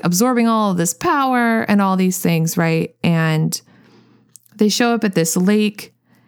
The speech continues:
and perform this spell that they think is going to, like, create an unstoppable force. That's what they told Michael,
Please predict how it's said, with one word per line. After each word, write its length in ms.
and 640
perform 500
this 180
spell 680
that 140
they 140
think 240
is 140
going 200
to, 120
like, 380
create 420
an 120
unstoppable 760
force. 420
That's 160
what 80
they 80
told 320
Michael, 520